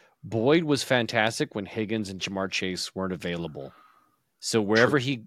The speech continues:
Speaker 1: well, if he stays, I think he's going to be an amazing asset if Higgins is gone.
Speaker 2: Yeah.
Speaker 1: I don't know how they're gonna be able to afford to keep Tyler Boyd, 'cause I imagine he'll actually get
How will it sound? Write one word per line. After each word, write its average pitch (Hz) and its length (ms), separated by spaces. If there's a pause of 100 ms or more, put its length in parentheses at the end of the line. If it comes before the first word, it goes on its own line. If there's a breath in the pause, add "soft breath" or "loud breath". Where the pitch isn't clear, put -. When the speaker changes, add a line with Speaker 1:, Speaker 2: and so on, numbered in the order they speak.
Speaker 1:
well, 135 180
if 147 140
he 175 80
stays, 143 540
I 120 100
think 123 200
he's 131 160
going 113 240
to 107 80
be 107 180
an 101 80
amazing 101 480
asset 160 520 (160)
if 113 160 (180)
Higgins 104 420
is 92 140
gone. 82 320 (380 loud breath)
Speaker 2:
Yeah. 92 140 (160)
Speaker 1:
I 117 140
don't 147 140
know 151 120
how 131 180
they're 127 100
gonna 123 160
be 117 80
able 110 140
to 107 140
afford 117 600 (600)
to 113 80
keep - 340
Tyler 104 340
Boyd, 92 420
'cause 104 120
I 113 60
imagine 113 400
he'll 110 180
actually 113 320
get 110 260